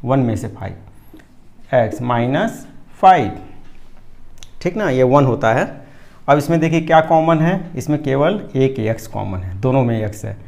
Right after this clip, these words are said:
यहाँ बचा एक X, यहाँ पर एक्स बाहर ही चला गया तो यहाँ बचा वन। यहाँ देखिए माइनस फ़ाइव बाहर चला गया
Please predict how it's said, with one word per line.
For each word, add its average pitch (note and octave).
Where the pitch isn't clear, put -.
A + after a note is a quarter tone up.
यहाँ C#3+
बचा D#3
एक D#3
X, G3+
यहाँ C3
पर D3
एक्स D3+
बाहर A#2+
ही E3
चला E3
गया F3
तो B2
यहाँ B2
बचा D#3
वन। G#2
यहाँ C3
देखिए C3+
माइनस C3
फ़ाइव D3+
बाहर C#3
चला D#3
गया D#3+